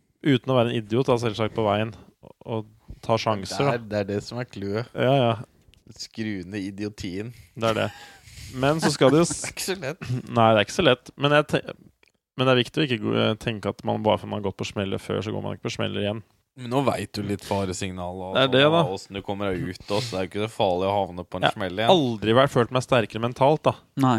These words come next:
Speaker 1: Det er det jeg vil si. Fordi jeg, før så k-, kunne jeg trene og pushe meg, men jeg visste egentlig ikke noe om hjernen og hva som fikk meg til å liksom gå, og
Speaker 3: Mm.
Speaker 1: når skal jeg hvile, når var det nok? De tingene skjønte jeg ikke før, jeg bare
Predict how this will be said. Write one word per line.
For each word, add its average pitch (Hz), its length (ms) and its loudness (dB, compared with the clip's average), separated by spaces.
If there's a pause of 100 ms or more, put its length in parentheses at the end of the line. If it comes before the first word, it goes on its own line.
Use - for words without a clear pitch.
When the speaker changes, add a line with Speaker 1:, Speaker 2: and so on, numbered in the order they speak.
Speaker 1:
Det 127 100 4
er 127 140 6
det 117 80 4
jeg 110 80 2
vil 110 120 -2
si. 120 260 -4
Fordi 123 260 0
jeg, 120 80 0
før 117 160 6
så 139 160 0
k-, - 100 -20 (220)
kunne 123 240 2
jeg 123 80 -2
trene 110 560 2
og - 140 0
pushe - 340 -2
meg, 110 100 2
men 120 140 0
jeg 123 80 -2
visste - 240 -4
egentlig 147 200 -2
ikke 117 120 -6
noe 117 80 0
om 123 60 0
hjernen 110 420 4
og 113 80 2
hva 104 140 2
som 117 100 -8
fikk - 220 -10 (100)
meg 110 160 -2
til 120 100 2
å 117 60 2
liksom 110 240 -4
gå, 101 180 2 (220)
og 113 220 6 (180)
Speaker 3:
Mm. 131 160 2
Speaker 1:
når 113 160 6
skal 123 240 2
jeg 120 80 -6
hvile, 107 480 -4
når 104 200 0
var 104 100 6
det 113 100 0
nok? 113 600 -2 (200)
De 120 120 -2
tingene 120 280 0
skjønte 113 400 0
jeg 95 80 -4
ikke - 160 -10
før, 131 120 6
jeg 117 100 6
bare 110 120 4